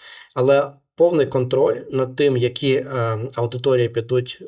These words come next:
в, запустяться в кампанії, залишається за вами. Тобто ви вправі редагувати згенеровану вибірку і залишати тільки ті варіанти, які дійсно, на вашу думку, є релевантними.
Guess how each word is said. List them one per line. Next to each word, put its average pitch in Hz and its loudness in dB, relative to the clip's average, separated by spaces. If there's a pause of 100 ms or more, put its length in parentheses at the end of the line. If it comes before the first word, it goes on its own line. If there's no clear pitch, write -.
в, 113 -4
запустяться 127 -2
в 127 -10
кампанії, 143 -2
залишається 127 -2
за 117 -4
вами. 104 -6 (360)
Тобто 135 -2
ви 156 2
вправі 127 2
редагувати 147 2
згенеровану 147 2
вибірку 139 0 (380)
і 131 0
залишати 131 0
тільки 180 -4
ті 151 0
варіанти, 135 0
які 120 0
дійсно, 135 -4
на 117 -4
вашу 120 -2
думку, 127 -2
є 113 -2
релевантними. 101 -8